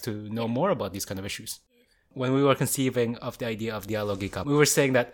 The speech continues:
Speaker 1: if nobody listened to us, at
Speaker 2: Mm-hmm.
Speaker 1: least we can, you know, in the future, we can come back and be like,
Speaker 2: Oh,
Speaker 1: "Oh, yeah,
Speaker 2: yeah.
Speaker 1: there's this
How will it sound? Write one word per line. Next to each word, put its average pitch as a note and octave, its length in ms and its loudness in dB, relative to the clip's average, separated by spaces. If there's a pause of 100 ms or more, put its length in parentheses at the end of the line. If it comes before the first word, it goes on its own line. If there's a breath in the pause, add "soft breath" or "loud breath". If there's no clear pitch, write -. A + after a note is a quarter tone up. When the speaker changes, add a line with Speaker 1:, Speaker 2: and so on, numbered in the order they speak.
Speaker 1:
if B2+ 80 -2
nobody D#3 440 4 (200)
listened E3 360 4
to A#3 180 0
us, D#4+ 160 -2
at F3 160 0
Speaker 2:
Mm-hmm. C3+ 120 2
Speaker 1:
least F#3 220 4
we - 20 -2 (100)
can, F3 120 8 (220)
you E3 100 0
know, D#3+ 100 2 (320 loud breath)
in F#3 60 4
the F#3 60 8 (100)
future, G3 320 6
we G3 100 0
can F3+ 60 2
come E3 160 4
back E3 160 4
and D#3 140 2
be D#3 80 4
like, C4 160 8
Speaker 2:
Oh, A3 60 12
Speaker 1:
"Oh, - 40 12
yeah, B3 80 10
Speaker 2:
yeah. A3 160 10
Speaker 1:
there's G3 240 10
this G3+ 80 8